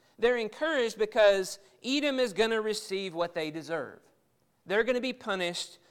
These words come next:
for their iniquity and for their sins.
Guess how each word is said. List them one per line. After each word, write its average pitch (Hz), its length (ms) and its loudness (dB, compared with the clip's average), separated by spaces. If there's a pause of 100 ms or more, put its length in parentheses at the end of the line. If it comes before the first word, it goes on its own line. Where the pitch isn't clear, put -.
for 185 240 2
their 165 280 4
iniquity 165 800 -4 (180)
and 143 200 -6
for 143 320 -2
their 120 400 -2 (220)
sins. - 840 -8